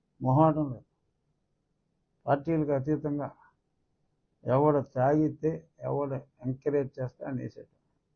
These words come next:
జైల్లో వేసేయటం. So అది ఆ విషయంలో కూడా మీ మీడియా వాళ్ళకు కూడా ఈజీగా లొకేషన్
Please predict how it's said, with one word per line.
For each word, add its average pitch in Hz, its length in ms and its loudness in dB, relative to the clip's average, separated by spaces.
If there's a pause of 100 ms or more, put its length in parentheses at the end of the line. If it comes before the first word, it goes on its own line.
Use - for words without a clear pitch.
(680)
జైల్లో 135 460 2 (600)
వేసేయటం. 117 440 -8 (1300)
So 175 60 2 (540)
అది 165 200 4 (840)
ఆ 147 80 6 (100)
విషయంలో 170 320 -2 (100)
కూడా 165 160 -4 (1400)
మీ 143 100 2 (720)
మీడియా 147 320 2
వాళ్ళకు 139 280 0
కూడా 139 160 -2 (800)
ఈజీగా 139 460 0 (1040)
లొకేషన్ 135 500 0